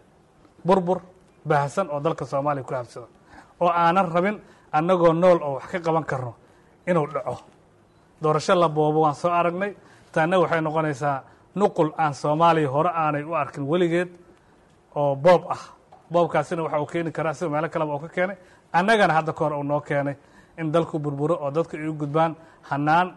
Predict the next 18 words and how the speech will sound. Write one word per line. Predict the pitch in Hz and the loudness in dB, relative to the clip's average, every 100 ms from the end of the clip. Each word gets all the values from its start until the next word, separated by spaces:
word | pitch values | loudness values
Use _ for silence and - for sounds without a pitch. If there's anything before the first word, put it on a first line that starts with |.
| - _ | -18 _
aad | 175 175 160 151 | 4 6 4 0
iyo | 156 151 | -4 0
aad | 170 156 | 0 0
uga | 160 | -6
fool | 143 160 151 | -4 -4 -2
xun | 160 165 _ _ | -6 -10 _ _
meeshii | 147 156 156 175 | -2 -2 0 -4
loo | 143 156 165 | 0 0 2
waday. | 160 180 180 - - - | 2 0 -2 -12 -20 -6
labaatankii | 147 139 180 151 | -2 0 -2 -6
sano | 151 143 | -6 -6
ee | |
tagtay, | - - 151 - - _ _ | -6 -8 -8 -8 -12 _ _
ee | 151 143 135 | -2 0 0
doorashooyin | 135 143 135 151 143 | 0 -2 -2 -2 -2
ka | 139 | -4
soo | 147 | -4
bilowday, | 135 131 131 139 | -2 -2 -2 -2